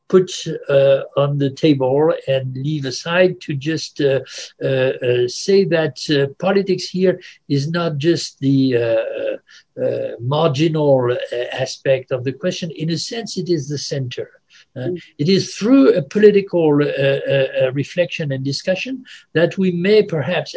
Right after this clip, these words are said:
Speaker 1: advance the philosophical, uh, uh, issue. And for that, we need notions, uh, and we need perhaps not programs, but mottos or objectives, uh. So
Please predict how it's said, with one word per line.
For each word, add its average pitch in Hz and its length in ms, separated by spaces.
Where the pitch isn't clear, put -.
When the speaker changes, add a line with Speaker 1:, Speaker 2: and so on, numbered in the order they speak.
Speaker 1:
advance 143 440
the 139 120
philosophical, 131 640
uh, 123 40
uh, 127 260
issue. 120 260
And 143 220
for 233 220
that, 220 300
we 185 180
need 226 200
notions, 170 1080
uh, 143 200
and 170 220
we 196 120
need 202 560
perhaps 160 300
not 175 320
programs, 180 880
but 143 220
mottos 147 800
or 139 300
objectives, 143 840
uh. 117 140
So 160 480